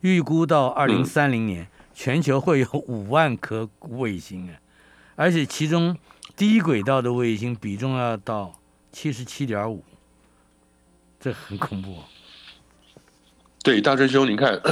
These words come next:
Speaker 2: <clears throat> 我们这些年下来，大-，连大真兄只要看了这个数字，你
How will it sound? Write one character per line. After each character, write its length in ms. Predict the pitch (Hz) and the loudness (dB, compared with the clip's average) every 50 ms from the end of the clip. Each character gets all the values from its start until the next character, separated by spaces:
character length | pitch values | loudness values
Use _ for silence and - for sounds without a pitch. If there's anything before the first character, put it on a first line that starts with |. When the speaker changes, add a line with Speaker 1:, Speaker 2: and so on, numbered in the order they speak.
| 120 - - | 0 2 2
Speaker 2:
<clears throat> 320 | 143 123 113 - - - | 0 2 0 -4 -6 -4
我 80 | 120 117 | -2 0
们 80 | 123 | 2
这 100 | 123 147 | 4 4
些 120 | 131 147 147 | 4 4 4
年 200 | 131 117 113 120 | 4 4 2 2
下 200 | - - 127 110 | 2 2 2 4
来， 160 | 101 104 113 | 4 4 4
大-， 160 | - 135 127 120 120 | 4 2 2 2 2
连 120 | 123 123 | 0 2
大 140 | 139 156 147 | 2 2 2
真 160 | 135 143 143 | 2 0 0
兄 160 | 139 151 147 | 0 0 0
只 100 | 147 - | 0 2
要 80 | 110 113 110 | 2 2 2
看 180 | - 143 127 | 2 2 2
了 80 | 120 117 | 2 2
这 80 | 120 120 | 0 -2
个 80 | 110 | -4
数 180 | - - - - - | -4 -8 -12 -14 -14
字， 120 | - 107 - | -14 -14 -14
你 80 | 95 | -12